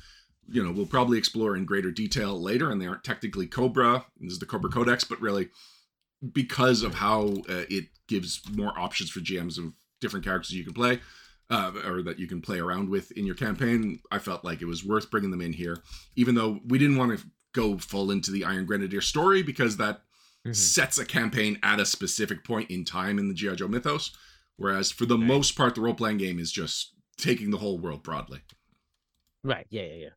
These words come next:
Speaker 1: And then I'll just finish up with some notes on page twenty-one, where it talks about, uh, notable mercenaries and other division groups. We've got Cobra Law. This is our
Speaker 2: Mm-hmm.
Speaker 1: first mention of Cobra Law in a Cobra pro-, or in a
Speaker 2: Mm-hmm.
Speaker 1: G I Joe product. And I went as broadly as possible with it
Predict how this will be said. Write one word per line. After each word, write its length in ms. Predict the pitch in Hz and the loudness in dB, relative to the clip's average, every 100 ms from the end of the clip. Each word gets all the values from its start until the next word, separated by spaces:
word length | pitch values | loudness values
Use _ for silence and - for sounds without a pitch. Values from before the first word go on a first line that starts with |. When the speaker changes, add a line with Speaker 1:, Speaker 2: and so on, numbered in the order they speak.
| _ _ - | _ _ -12
Speaker 1:
And 140 | 90 | -8
then 200 | 87 85 | -4 -4
I'll 100 | 80 | -4
just 200 | 82 87 | -6 -6
finish 260 | - 104 98 | -4 -2 -2
up 100 | 87 | -4
with 120 | 90 | -4
some 140 | 98 90 | -4 -2
notes 320 | 90 - - | -2 -4 -6
on 160 | 92 95 | -6 -2
page 260 | 135 120 | 0 0
twenty-one, 540 | - 156 131 117 107 - _ _ - | -2 2 4 4 2 -2 _ _ -4
where 100 | 107 | 2
it 60 | |
talks 200 | 110 110 | 2 2
about, 340 | 104 98 90 - - - _ _ _ - | 2 0 0 -2 -4 -6 _ _ _ -6
uh, 120 | 82 | 2
notable 340 | 110 135 120 | 4 6 6
mercenaries 560 | 117 117 113 110 107 92 | 4 4 2 0 0 -2
and 100 | 98 | -4
other 540 | 95 98 98 92 92 - _ - | -2 0 0 0 -2 -6 _ -8
division 340 | 90 92 85 | -4 -4 -4
groups. 360 | 92 110 - - | -2 -2 -2 -4
We've 140 | 95 | 2
got 180 | 143 - | 2 4
Cobra 240 | 143 123 | 2 4
Law. 200 | 113 110 | 4 4
This 140 | 104 113 | 2 2
is 60 | |
our 80 | 113 | 0
Speaker 2:
Mm-hmm. 20 | |
Speaker 1:
first 240 | 98 123 - | 2 2 2
mention 220 | 101 101 | -2 -2
of 80 | 95 | -4
Cobra 260 | 101 92 | -4 -2
Law 180 | 95 92 | -2 -2
in 80 | 90 | -4
a 60 | 82 | -8
Cobra 380 | - 104 90 | -6 -6 -6
pro-, 220 | - - 92 | -6 -4 -4
or 60 | |
in 80 | 85 | -2
a 100 | 85 | -2
Speaker 2:
Mm-hmm. 20 | |
Speaker 1:
G 140 | 107 101 | -2 -2
I 60 | |
Joe 120 | 90 | -4
product. 380 | 85 110 117 - - - - _ _ _ _ _ | 0 2 2 0 -14 -20 -20 _ _ _ _ _
And 640 | 117 117 113 107 104 101 - _ _ | 0 2 4 4 4 2 -2 _ _
I 380 | 107 110 104 101 | 4 4 4 2
went 540 | 101 101 113 104 - - | 0 0 2 2 -2 0
as 160 | 110 104 | 0 0
broadly 460 | 82 113 110 107 101 | 0 0 2 2 0
as 80 | |
possible 400 | - 120 117 123 | 2 0 2 0
with 180 | 113 113 | 0 0
it 240 | 110 - | -2 -4